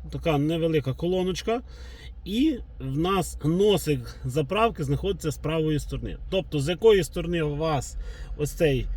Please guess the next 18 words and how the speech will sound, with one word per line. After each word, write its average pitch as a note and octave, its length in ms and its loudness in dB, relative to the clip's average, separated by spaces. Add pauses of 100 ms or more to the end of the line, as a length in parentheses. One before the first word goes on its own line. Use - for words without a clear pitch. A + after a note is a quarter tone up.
(160)
носик, F3+ 480 2 (220)
з - 140 -6
тої F#3+ 280 4
сторони E3+ 380 2
і F#3+ 200 2
у - 20 2
вас E3+ 320 2
отвір F3 380 0
для C#3+ 260 4
того, F3+ 280 -2
щоб C#3 180 -2
ви D#3+ 100 2
могли D3+ 360 6 (480)
заправити D#3 760 10 (500)
автомобіль. C#3 580 -4 (760)
Е, D3 260 -6
зараз F3 300 -6
плануємо, E3 640 0